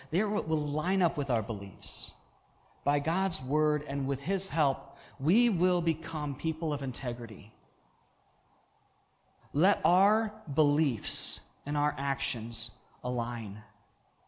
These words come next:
Let us be those people of faith. Let us be those people in this community and in this world. That is my prayer for us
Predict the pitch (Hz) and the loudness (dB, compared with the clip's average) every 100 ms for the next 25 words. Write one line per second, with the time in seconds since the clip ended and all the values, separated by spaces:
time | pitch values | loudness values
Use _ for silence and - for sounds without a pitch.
0 | _ _ _ _ _ _ _ _ _ - | _ _ _ _ _ _ _ _ _ -4
1 | 143 196 - 180 143 143 135 - - 117 | 0 0 0 0 2 2 0 -4 -6 -4
2 | 104 95 - - - _ _ _ _ _ | -6 -8 -12 -18 -20 _ _ _ _ _
3 | _ _ _ - 156 180 202 127 143 143 | _ _ _ -2 -2 0 0 2 2 2
4 | 135 - 139 120 113 139 135 131 - 127 | 2 -2 -2 0 -2 0 0 0 -2 -2
5 | 117 110 107 107 113 110 110 110 - 104 | -2 -2 -4 -4 -6 -2 -2 -2 -6 -6
6 | 101 98 - _ _ _ _ _ _ _ | -6 -8 -14 _ _ _ _ _ _ _
7 | _ _ _ _ _ _ _ _ _ _ | _ _ _ _ _ _ _ _ _ _
8 | _ _ - 135 151 135 120 110 - 113 | _ _ -6 -2 0 -2 -4 -6 -6 -10
9 | 104 - - 92 - | -10 -12 -12 -10 -10